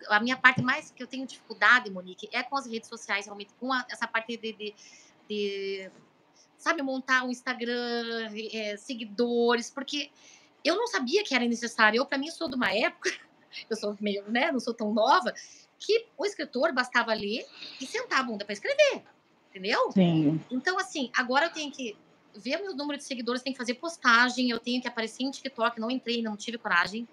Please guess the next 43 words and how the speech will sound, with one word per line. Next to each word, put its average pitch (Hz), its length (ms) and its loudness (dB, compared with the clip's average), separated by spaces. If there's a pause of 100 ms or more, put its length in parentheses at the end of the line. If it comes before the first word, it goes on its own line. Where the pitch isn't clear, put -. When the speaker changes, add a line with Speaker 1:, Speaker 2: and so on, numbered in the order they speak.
(140)
Speaker 1:
não 190 80 -10
tive 214 280 -10
calma, 208 440 -2 (540)
né, 170 160 -2
próximos 202 340 -6
capítulos. - 520 6
Speaker 2:
Hum. 247 560 10
Speaker 1:
Eu 262 100 8
tenho, 311 340 2 (320)
sabe, - 240 -2
Monique, 269 320 0
isso 311 320 -2
me, 285 160 -4
eu, 247 120 -4 (280)
eu 254 160 0
acho 311 240 4
que 285 220 -8
me 247 80 -2
deu 262 180 -2
mais 302 300 0
dificuldade, 247 540 -4
eu 233 40 -16
tive 254 200 -6
mais 247 220 -4
dificuldade 233 340 -6
com 233 120 -6
essa 277 260 -2
parte 233 580 2 (360)
de 208 80 -6
rede 226 220 -8
social, 220 880 4
de, 180 220 -8 (340)
de, 180 140 -12
de, 180 160 -14
de 190 120 -6
alavancar 233 640 0
isso, 226 500 -10 (520)
do 247 100 -10
que 294 140 -8
propriamente 302 500 -4
sentar 294 380 0
e - 20 -4
escrever. 294 480 -8